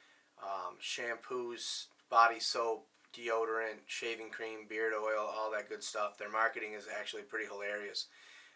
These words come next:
Um, we've, we've been working with them for about a year now, and they've been some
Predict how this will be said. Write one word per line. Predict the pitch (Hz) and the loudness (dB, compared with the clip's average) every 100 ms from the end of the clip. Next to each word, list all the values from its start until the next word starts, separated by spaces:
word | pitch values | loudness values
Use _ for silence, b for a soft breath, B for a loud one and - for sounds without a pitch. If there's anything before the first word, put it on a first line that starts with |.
| B | B
Um, | - 104 98 95 95 | -2 0 2 -2 -6
we've, | 117 107 _ - | -6 -6 _ -6
we've | 120 123 | -6 -2
been | 127 120 | 0 0
working | 117 120 | -2 -2
with | 113 | -4
them | 113 113 110 | 0 0 0
for | 120 113 110 | 0 2 4
about | 107 107 | 4 2
a | 107 | 0
year | 120 143 | 2 6
now, | 139 135 123 | 8 8 8
and | 117 | 4
they've | 110 | -4
been | 107 | -6
some | 104 107 101 | -6 -8 -14